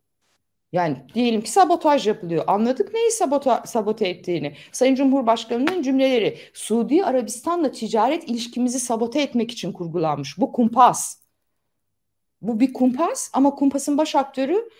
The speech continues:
Sayın Cumhurbaşkanı tarafından neredeyse desteklenen ve neredeyse tırnak içinde deyim yerindeyse atanan Türkiye Futbol Federasyonu Başkanı Mehmet Büyükekşi. Bu kimin kime kumpası anlaşılamıyor tabii.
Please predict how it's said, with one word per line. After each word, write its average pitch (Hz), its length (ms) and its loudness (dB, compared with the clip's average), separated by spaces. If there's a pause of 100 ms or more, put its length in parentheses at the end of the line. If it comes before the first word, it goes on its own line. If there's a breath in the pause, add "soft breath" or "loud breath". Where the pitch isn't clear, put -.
(160 loud breath)
Sayın 277 260 4
Cumhurbaşkanı 254 760 0
tarafından 214 600 -2
neredeyse 196 500 -2
desteklenen 185 720 -4
ve 165 120 -2
neredeyse 196 500 -2
tırnak 196 340 -10
içinde 160 380 -6
deyim 180 220 -4
yerindeyse 147 460 -6
atanan 254 480 -2
Türkiye 302 300 -4
Futbol 294 300 -4
Federasyonu 262 600 0
Başkanı 254 380 -2
Mehmet 294 380 0
Büyükekşi. - 680 -6 (880)
Bu 226 100 -4
kimin 311 260 0
kime 285 240 0
kumpası 240 520 -2
anlaşılamıyor 330 640 0
tabii. 135 360 -4